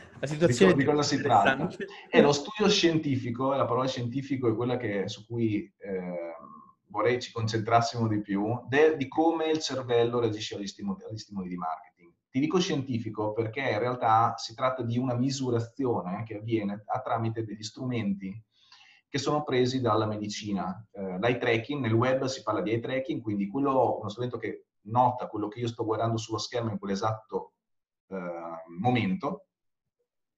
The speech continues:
Speaker 2: e contemporaneamente l'elettroencefalogramma portatile, ossia uno strumento, un caschetto che si mette su, nella testa dei tester che, e che va ad analizzare lo spostamento della corrente elettrica nel cervello, andando ad associare quelle che sono del-, per convenzione, delle reazioni emotive.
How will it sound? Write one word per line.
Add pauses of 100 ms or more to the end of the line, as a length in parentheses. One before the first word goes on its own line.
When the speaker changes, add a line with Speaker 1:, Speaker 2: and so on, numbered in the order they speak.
(220)
Speaker 2:
e
contemporaneamente
l'elettroencefalogramma
portatile, (400)
ossia
uno
strumento,
un
caschetto
che
si
mette
su, (320)
nella
testa
dei
tester
che,
e
che
va
ad
analizzare
lo
spostamento
della
corrente
elettrica
nel
cervello,
andando
ad
associare
quelle
che
sono
del-,
per
convenzione,
delle
reazioni
emotive.